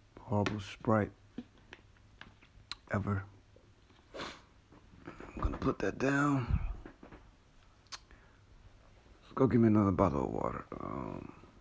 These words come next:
I got some cranberry juice. I'm gonna drink that. Um, yeah, what was I saying?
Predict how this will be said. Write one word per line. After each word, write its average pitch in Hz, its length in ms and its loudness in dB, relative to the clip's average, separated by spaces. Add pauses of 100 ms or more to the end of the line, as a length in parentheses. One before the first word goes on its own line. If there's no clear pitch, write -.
(1400)
I 101 220 -2
got 76 140 -2
some - 100 -8
cranberry - 380 -4
juice. - 160 -10
I'm - 140 -6
gonna 55 180 -4
drink - 220 -4
that. - 220 -2 (1600)
Um, 107 600 6 (3250)
yeah, 110 180 6
what 64 240 -2
was - 100 -4
I - 200 -4
saying? 50 320 -4